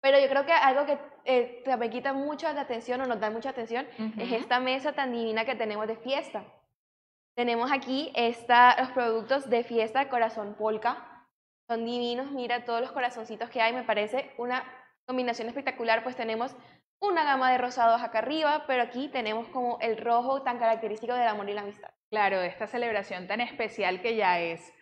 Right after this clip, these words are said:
Speaker 2: ahorita en septiembre, ¿cierto? Amor y amistad, ya viene en
Speaker 1: Sí.
Speaker 2: septiembre. Cuéntenos ustedes cómo celebran esa, ese evento. ¿Prefieren los rojos? ¿Prefieren los rosados?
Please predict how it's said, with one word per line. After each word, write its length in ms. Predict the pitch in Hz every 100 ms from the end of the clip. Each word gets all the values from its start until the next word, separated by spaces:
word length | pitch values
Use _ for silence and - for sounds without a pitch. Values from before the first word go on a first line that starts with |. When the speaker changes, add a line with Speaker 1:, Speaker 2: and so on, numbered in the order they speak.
| _ _ -
Speaker 2:
ahorita 480 | 208 196 190 - 226
en 100 | 220
septiembre, 640 | 208 202 233 214 185 180
¿cierto? 380 | 247 247 226 170
Amor 180 | 165
y 40 | 160
amistad, 420 | 170 196 - 156
ya 120 | 165
viene 220 | 165 160 214
en 60 |
Speaker 1:
Sí. 60 | 269
Speaker 2:
septiembre. 880 | 190 - 190 185 180 170 160 - _
Cuéntenos 380 | 214 202 220 269
ustedes 320 | - 208 202
cómo 200 | 220 226
celebran 540 | 240 233 196 190 202 214
esa, 380 | 202 233 220 - - 196
ese 280 | 202 233
evento. 600 | 214 214 220 208 175 160 - _ _
¿Prefieren 420 | 214 208 196 190
los 180 | 226 196
rojos? 420 | 196 214 226 233
¿Prefieren 360 | 233 202 190 185
los 120 | 202
rosados? 1040 | 208 190 - 220 220 214 208 208 208 202